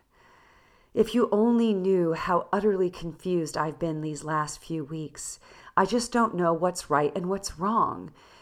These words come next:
It used to make me so happy that Zhenya was so unprejudiced and that she faced up to life so boldly.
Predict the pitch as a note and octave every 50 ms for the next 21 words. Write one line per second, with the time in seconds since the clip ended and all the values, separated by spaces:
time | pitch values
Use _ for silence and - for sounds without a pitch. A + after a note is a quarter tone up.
0 | - - G3+ G3 G3+ A#3 C4 B3+ - - A3 G#3+ G#3+ G#3+ G3+ G#3 G#3 G3 - -
1 | - G3 F#3+ F#3 - G3 A3+ A#3+ A#3+ - F3+ E3 - E3 - D3 D3+ - F#3 F3+
2 | F#3 F3+ E3 D3 C#3+ D#3 D3+ - - - F#3 F3+ - - - F3 F3 E3+ - -
3 | G#3 G#3+ A3 G3+ - - B2 - - - - - F#3 F3 F3+ F3 - - - -
4 | G3+ F#3 - - G3+ G3 G3+ G3 - - - F3+ F3 - - F3+ D#3 D#3 E3 E3
5 | E3 - - - - D#3+ D3 C#3+ C#3 D3 D#3+ E3 F3+ F#3 F3+ - - D2+ - -
6 | - -